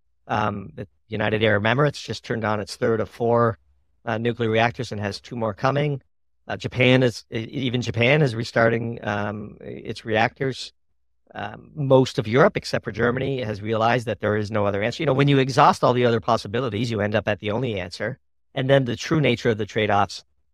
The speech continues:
um, become apparent. And these, th-, this is really just a political problem, and politics can change overnight with enough pain. We'd like to skip the pain, um,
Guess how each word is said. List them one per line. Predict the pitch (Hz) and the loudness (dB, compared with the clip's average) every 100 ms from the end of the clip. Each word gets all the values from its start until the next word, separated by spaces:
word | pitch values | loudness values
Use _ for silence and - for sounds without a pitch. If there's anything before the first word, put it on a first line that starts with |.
| _ - | _ -4
um, | 104 101 98 | -2 -2 -6
become | - 113 | -8 -6
apparent. | 101 165 165 123 | -4 0 2 2
And | |
these, | 208 269 - 156 | 0 -2 -6 -12
th-, | 170 | -8
this | 208 - | -6 -4
is | 160 | -2
really | 127 139 127 | 2 2 2
just | 123 117 | 0 -2
a | 117 | -4
political | - 226 165 - | 0 0 0 -2
problem, | - 87 202 196 202 | 0 0 0 0 0
and | 170 | 0
politics | 160 151 - - | 4 4 2 -6
can | - 131 | -8 -6
change | - 127 117 | -4 -2 -2
overnight | 117 139 113 - _ _ _ _ _ - | -2 -2 -2 -4 _ _ _ _ _ -2
with | 131 | 2
enough | 127 104 | 2 0
pain. | 139 143 - - _ _ _ _ _ - | 0 0 0 -12 _ _ _ _ _ -2
We'd | 147 151 | 2 4
like | 135 | 2
to | - | 0
skip | - - - | -2 0 0
the | - | -4
pain, | - 104 87 - _ _ _ _ _ _ | -10 -10 -10 -16 _ _ _ _ _ _
um, | 120 110 101 98 156 | -4 -2 -2 -8 -14